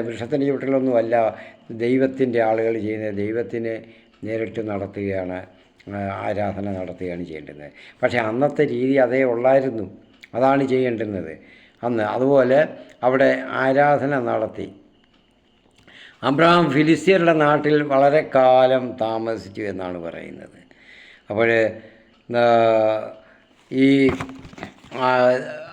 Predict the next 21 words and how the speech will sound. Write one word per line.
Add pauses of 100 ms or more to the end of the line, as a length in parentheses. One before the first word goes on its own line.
(400)
ആരാധന (800)
നടത്തി
അവിടെ (100)
ജീവിച്ചു. (220)
നമ്മളത് (340)
പ്രത്യേകം
ശ്രദ്ധിക്കേണ്ടുന്ന
കാര്യമാണ്. (420)
മുപ്പത്തിമൂന്ന്,
മുപ്പത്തിനാലും (200)
വാക്യങ്ങളിൽ
ഈ
പറയുന്നത് (1000)
വളരെ (100)
കാലം
ജീവിച്ചു,
വളരെ
വർഷങ്ങൾ
അവിടെ (140)
ജീവിച്ചു. (640)
എന്നിട്ട്